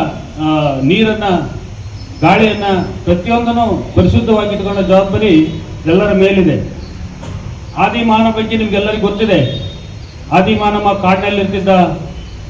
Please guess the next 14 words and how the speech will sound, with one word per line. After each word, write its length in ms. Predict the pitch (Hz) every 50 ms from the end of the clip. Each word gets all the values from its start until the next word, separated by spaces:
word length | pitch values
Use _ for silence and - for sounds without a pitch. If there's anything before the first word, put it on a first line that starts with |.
| - 156
ಅದು 180 | 180 180 175
ಯಾವುದೇ 240 | 175 170 185 190 208
ಬಟ್ಟೆ 340 | 185 - 185 185 - 202 196
ಬರೆಗಳನ್ನ 400 | 175 180 190 190 196 196 190 170
ಹಾಕ್ತಾ 260 | 170 180 175 - 196
ಇದ್ದಿಲ್ಲ, 440 | 196 190 185 190 190 185 175 160 147 127 - - - - - - - - - - -
ಕಾಡಿನಲ್ಲಿ 460 | - 170 185 196 202 214 208 208 208
ಪ್ರಾಣಿ 320 | - - 180 185 202 226 226
ಜೊತೆ 240 | 220 214 - - 208
ಇರ್ತಿದ್ದ, 300 | 185 180 185 180 - 139
ಪ್ರಾಣಿಗಳ 640 | 110 101 - - - - 175 185 196 196 190 196
ಜೊತೆ. 440 | 190 175 175 180 180 156 - - - - - - - - - - - - - - - - - -
ಆಗ 180 | 170 202 202 214 196 196 196 175 - 151
ಆತ 200 | 160 185 190 208